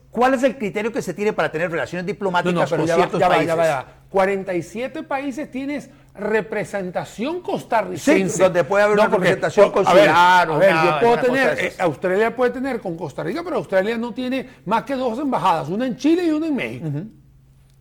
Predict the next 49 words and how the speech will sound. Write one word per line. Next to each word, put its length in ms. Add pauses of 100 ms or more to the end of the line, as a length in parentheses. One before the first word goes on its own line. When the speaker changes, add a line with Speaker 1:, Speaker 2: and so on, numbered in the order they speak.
Speaker 2:
¿Me 80
explico? 260
O 80
sea, 400
porque 180
los 100
tipos 200
dicen, 160
"Yo 60
no 80
voy 120
a 20
gastar 240
plata, 540
el 80
que 140
quiera, 920 (180)
eh, 340
una 240
visa 420
para 160
Australia, 520 (340)
manda 300
el 60
pasaporte". 580
O 40
sea, 300
Speaker 1:
Ujú. 220
Speaker 2:
está 360
en 180
dos 380 (300)
de 200
los, 220
Speaker 1:
Que, 120
Speaker 2:
estamos 180
Speaker 1:
que 60
ese 220
es 40
Speaker 2:
hablando 240
Speaker 1:
el 80
otro 240
comentario 420
que 80
iba 120
a 20
Speaker 2:
veinte 160
Speaker 1:
hacer, 100
que 140
Speaker 2:
países. 260